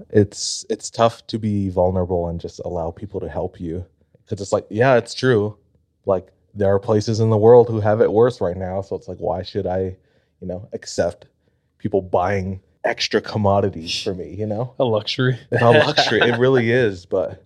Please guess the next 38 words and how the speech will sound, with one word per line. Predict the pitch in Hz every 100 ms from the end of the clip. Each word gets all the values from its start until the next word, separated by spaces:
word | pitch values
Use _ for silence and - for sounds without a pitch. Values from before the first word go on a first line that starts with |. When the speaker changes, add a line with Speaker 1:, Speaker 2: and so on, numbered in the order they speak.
| _ _ _ _ -
Speaker 1:
like, | 104 - - _ _ _ _ _
there's | 113 110 101
times | - 107 107 110
in |
my | 104
life | 98 90 98 -
where, | 98
like, | 90 82 _ _ _ _ _ _ _ 113
uh, |
music | 104 98 101 98 92
has, | 98 90
like, | 82 -
really | 87 92 85
saved | 82 - 92 -
me. | - - -
And | 101 92 90
vinyl | 92 95 95
was, | 90 87
like, | 80
an | 87
extension | 78 - 85 82 82
of | 76
that. | - - _ _ _ _
So | - 92 85 78 82 - _ _ -
other | 110 101
vinyl | 92 95 98
collectors | 90 101 95 - 82 85 - _ _ _
have | - 95
felt | - - -
similarly | 117 113 92 85 87 92 - _ _ _
and | 90
wanted | 90 92 90 92
to, | - 92 82 80 - - _ _ _
uh, | 87 85
provide | - - 90 87 80
that | -
little | 90 -
piece | - - - -